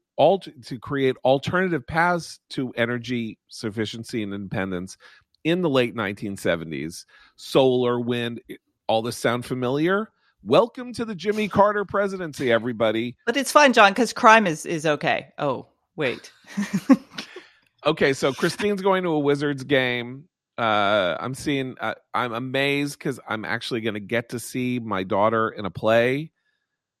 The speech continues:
Speaker 1: Uh, they're actually letting vaccinated parents in. This is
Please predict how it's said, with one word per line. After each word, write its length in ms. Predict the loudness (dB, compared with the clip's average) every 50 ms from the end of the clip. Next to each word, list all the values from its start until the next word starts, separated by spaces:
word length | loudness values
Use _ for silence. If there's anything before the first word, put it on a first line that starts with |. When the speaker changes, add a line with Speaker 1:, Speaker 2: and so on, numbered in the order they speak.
| _ _ _ _ -2
Speaker 1:
Uh, 440 | 0 2 2 2 2 2 0 0 -2 -4 _ -2
they're 140 | 0 0
actually 320 | 0 0 -2 -4 -6 -6 -4
letting 480 | -2 0 0 0 0 -2 -6 -8 -6
vaccinated 580 | -2 -2 -2 -2 -2 -4 -6 -4 -4 -6 -6 -8
parents 460 | -8 -8 -8 -8 -8 -8 -10 -12 -18 -16
in. 520 | -12 -10 -8 -8 -8 -8 -8 -10 -10 -12 -12 -10
This 200 | -10 -10 -10 -10
is 160 | -12 -14